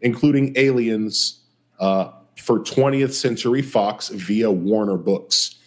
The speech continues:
Now, when Disney bought twentieth Century Fox, Alan Dean Foster's royalties stopped.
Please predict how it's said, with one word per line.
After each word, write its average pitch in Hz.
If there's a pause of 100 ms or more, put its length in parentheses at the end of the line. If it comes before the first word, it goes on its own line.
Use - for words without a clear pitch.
(580)
Now, 107 (140)
when 113
Disney 175
bought 175
twentieth 156
Century 127
Fox, - (760)
Alan 135
Dean 127
Foster's 123
royalties 117
stopped. -